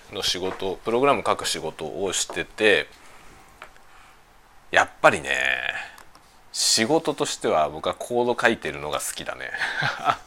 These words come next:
<laughs> まあ、多くのプログラマーはそうだよね。プログラマーやってる人ってプログラム書くの好きだから、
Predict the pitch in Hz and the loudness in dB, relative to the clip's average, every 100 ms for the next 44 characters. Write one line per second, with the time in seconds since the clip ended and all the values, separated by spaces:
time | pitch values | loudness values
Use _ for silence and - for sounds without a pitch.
0 | - - - - - - - 147 - 165 | -10 -10 -16 -20 -16 -8 -6 -6 -4 6
1 | 185 185 147 123 160 180 180 139 113 120 | 8 10 10 8 8 6 6 2 2 0
2 | 120 131 131 131 123 123 123 139 127 98 | 2 4 2 6 6 6 2 2 2 2
3 | 78 71 78 - - - - - - 117 | 0 0 -4 -4 -12 -12 -12 -14 -6 0
4 | 139 143 127 98 90 - 95 107 98 98 | 2 4 6 6 4 0 -2 -2 -4 -2
5 | 104 117 107 85 104 85 - - 90 73 | 2 4 2 0 -4 -4 -4 -6 -2 -2
6 | 65 67 62 | 0 -2 -4